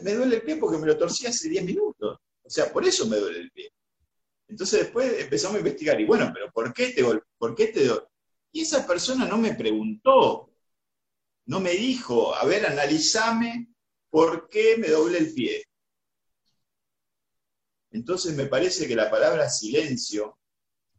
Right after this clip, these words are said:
para una persona que quiere ayudar al otro, es muy importante. ¿Por qué? Porque tenemos que saber escuchar. Y para poder escuchar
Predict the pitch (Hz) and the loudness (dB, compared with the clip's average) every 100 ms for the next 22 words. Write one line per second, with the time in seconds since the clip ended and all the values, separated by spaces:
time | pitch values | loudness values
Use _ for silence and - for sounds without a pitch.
0 | _ - 95 110 131 123 107 - - 147 | _ -6 -2 -2 -2 -4 -4 -2 0 0
1 | 110 104 120 131 - - 104 127 123 107 | -2 -6 -4 -4 -6 -6 0 2 2 -2
2 | 98 _ - _ _ _ _ _ _ - | -4 _ -20 _ _ _ _ _ _ -10
3 | 123 139 147 123 107 - 98 - - - | -6 -4 -4 -2 -4 -2 -6 -6 -16 -20
4 | _ _ _ _ _ _ _ 110 107 113 | _ _ _ _ _ _ _ -4 0 0
5 | 90 - - 107 113 135 139 123 113 107 | -2 -4 -8 -6 0 0 -2 -6 -2 0
6 | 123 127 - 107 - 120 110 - _ _ | 0 -4 -6 -8 -4 -2 -2 -8 _ _
7 | _ _ _ _ _ _ _ _ _ _ | _ _ _ _ _ _ _ _ _ _
8 | _ _ _ _ _ _ 107 104 107 104 | _ _ _ _ _ _ -6 0 2 4
9 | 113 156 170 - 113 - 139 113 - - | 6 6 6 0 -4 2 4 4 2 -10